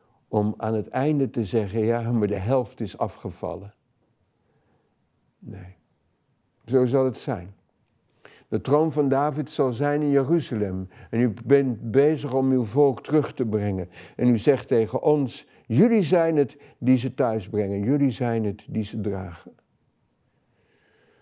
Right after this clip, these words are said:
En zo stonden we stil eigenlijk bij uw trouw aan uw volk. Ze zijn het nog steeds, uw kinderen.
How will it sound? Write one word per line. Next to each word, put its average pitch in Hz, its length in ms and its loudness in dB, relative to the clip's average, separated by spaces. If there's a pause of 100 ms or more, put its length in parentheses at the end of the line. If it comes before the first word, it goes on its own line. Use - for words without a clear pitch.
(600)
En 120 100 -6
zo 120 180 2
stonden 135 380 0
we 113 100 0
stil 139 420 0
eigenlijk 123 440 -2
bij 110 360 0
uw 131 280 0
trouw 120 480 -2
aan 110 140 -6
uw 113 140 -2
volk. 90 480 -6 (1300)
Ze - 160 -8
zijn 135 220 2
het 127 100 -4
nog 127 160 -4
steeds, 98 400 -2
uw 123 200 -2
kinderen. 98 520 -6